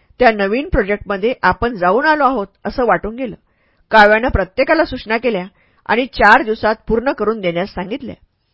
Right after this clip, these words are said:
काव्या घरी आली आणि तिला श्रीधर नसल्याने ती एकदम उदास झाली. श्रीधर नसला म्हणजे ऑफिसमधून घरी आल्यावर तिचा वेळ जाता जात नसे. सर्व आटोपून ती कॉटवर आडवी झाली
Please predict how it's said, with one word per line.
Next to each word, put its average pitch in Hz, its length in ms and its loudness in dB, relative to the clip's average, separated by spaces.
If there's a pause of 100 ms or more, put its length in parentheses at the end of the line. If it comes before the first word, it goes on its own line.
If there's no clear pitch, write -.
(320)
काव्या 233 340 6
घरी 294 220 0
आली 254 300 2 (360)
आणि 226 140 -4
तिला 269 200 0 (100)
श्रीधर 220 280 0
नसल्याने 202 540 -4 (360)
ती 294 160 -2
एकदम 214 420 0
उदास 190 320 0
झाली. 170 220 -8 (560)
श्रीधर 262 300 2
नसला 302 400 0
म्हणजे 202 240 -2 (100)
ऑफिसमधून 262 560 -4
घरी 220 200 0
आल्यावर 190 400 2 (400)
तिचा 247 320 4
वेळ 214 200 2
जाता 226 440 2
जात 208 280 2
नसे. 254 240 -12 (720)
सर्व 220 300 -2
आटोपून 220 580 4
ती 226 100 -14
कॉटवर 202 400 0
आडवी 175 280 0
झाली 175 300 -8